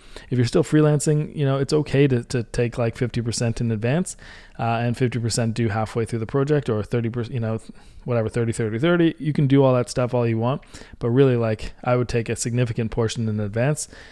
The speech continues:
uh, and have it in your contracts, which you should always have, have contracts no matter what, even if it's a very simple document. You've seen my contracts, and if you haven't, it's a few posts ago in the, uh, community.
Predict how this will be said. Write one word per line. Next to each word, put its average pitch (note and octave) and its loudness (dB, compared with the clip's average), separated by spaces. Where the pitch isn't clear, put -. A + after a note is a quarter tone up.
uh, A2+ 0
and A#2 -2
have B2+ 2
it B2+ 4
in A#2+ 2
your A2 0
contracts, A#2 -2
which A#2+ -4
you A#2+ -2
should A#2 -4
always A2+ 0
have, A2+ -2
have G#2+ -4
contracts A2 -4
no A2 -4
matter G#2+ -2
what, A2 0
even A2+ -4
if G#2+ -6
it's A2 -4
a A#2+ -2
very A2 2
simple A2+ -2
document. A#2 -2
You've A#2 -6
seen A#2+ 0
my A2+ 0
contracts, G#2+ -2
and C3 -6
if A2 -4
you A#2+ 0
haven't, A2+ 0
it's - -8
a - -8
few A2 -2
posts - -4
ago A2 -2
in A2 -2
the, G#2+ 0
uh, G#2 -2
community. A#2+ 0